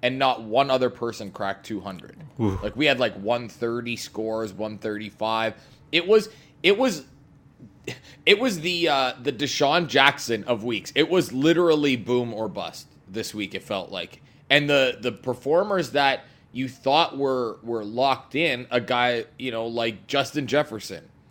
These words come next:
Speaker 1: who had a really good matchup against the Lions, but he didn't have a good matchup against Jeff Okudah, and he was held to basically nothing as Adam Thielen and K J Osborn were the ones that took all the spotlight.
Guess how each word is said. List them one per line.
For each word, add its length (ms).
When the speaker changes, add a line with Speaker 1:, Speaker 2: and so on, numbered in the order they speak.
Speaker 1:
who 240
had 160
a 60
really 320
good 180
matchup 460
against 240
the 80
Lions, 540
but 100
he 80
didn't 220
have 120
a 40
good 180
matchup 360
against 320
Jeff 200
Okudah, 520
and 240
he 120
was 160
held 260
to 120
basically 840
nothing 640
as 240
Adam 300
Thielen 320
and 160
K 160
J 160
Osborn 420
were 80
the 60
ones 240
that 220
took 180
all 140
the 80
spotlight. 580